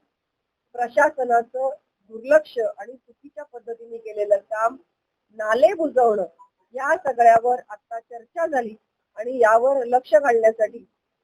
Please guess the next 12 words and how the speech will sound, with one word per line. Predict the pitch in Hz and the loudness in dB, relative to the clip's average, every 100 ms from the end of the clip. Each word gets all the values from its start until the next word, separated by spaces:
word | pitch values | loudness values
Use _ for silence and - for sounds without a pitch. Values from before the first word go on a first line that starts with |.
| _ _ _ _ _ _ - | _ _ _ _ _ _ -8
त्यांना | 233 254 | -2 2
आम्ही | 254 240 254 - | 2 2 0 -4
आवाहन | 214 226 247 254 | 2 2 4 -2
केलेलं | 247 233 233 233 | -4 -2 2 2
आहे, | 226 247 | 2 0
विनंती | 254 262 277 277 | 2 2 2 -2
केलेली | 233 208 180 | -14 -12 -12
आहे | 170 _ _ _ _ _ _ _ _ _ _ - 240 | -12 _ _ _ _ _ _ _ _ _ _ -14 -4
आणि | 254 311 427 | 0 2 0
साईट | 440 233 285 | 4 4 4
व्हिजिटची | 311 311 285 311 - | -2 -8 -8 -14 -18
सुद्धा | 311 277 - 240 254 | -20 -20 -16 -8 -8